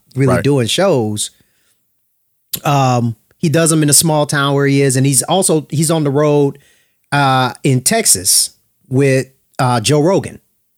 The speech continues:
Speaker 2: Okay.
Speaker 1: They're doing shows out there 'cause Rogan moved from L A to Texas, moved his podcast, everything out to Texas.
Speaker 2: Oh, wow.
Speaker 1: So they,
Speaker 2: Wow.
Speaker 1: they do shows out there, but he's a, he, he does this bit, and it's pretty short, and he talks about the, the whole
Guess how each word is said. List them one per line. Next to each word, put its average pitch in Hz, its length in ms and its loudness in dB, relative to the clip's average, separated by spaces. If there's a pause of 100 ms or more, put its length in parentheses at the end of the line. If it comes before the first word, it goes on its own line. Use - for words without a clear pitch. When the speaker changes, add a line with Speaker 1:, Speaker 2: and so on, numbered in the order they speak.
(160)
Speaker 2:
Okay. 107 340 -2
Speaker 1:
They're 151 140 2
doing 151 220 0
shows 127 340 0
out 117 140 -2
there 139 160 0
'cause 107 140 -4
Rogan 135 360 0
moved 123 400 0
from 123 160 -4
L 120 180 -2
A 117 220 -2 (280)
to 123 100 -6
Texas, 117 420 -2
moved 113 260 -2
his 113 200 0
podcast, 110 500 -2
everything 107 340 -2
out 101 120 -4
to 101 60 -10
Texas. 127 400 -4 (100)
Speaker 2:
Oh, 80 140 -8
wow. 85 260 -8
Speaker 1:
So 131 180 0
they, 135 200 2
Speaker 2:
Wow. 123 60 -8
Speaker 1:
they 139 140 0
do 131 160 0
shows 117 320 -2
out 104 180 -4
there, 202 260 0 (260)
but 202 320 -2 (520)
he's 226 140 2
a, 254 140 0
he, 196 180 2
he 196 180 -2
does 247 260 0
this 202 140 0
bit, 185 480 -2 (400)
and 165 480 2
it's 202 160 0
pretty 226 240 0
short, 156 500 0
and 143 120 2
he 156 100 0
talks 202 400 -2
about 117 540 -2 (140)
the, 131 120 0
the 123 160 -4
whole 196 380 0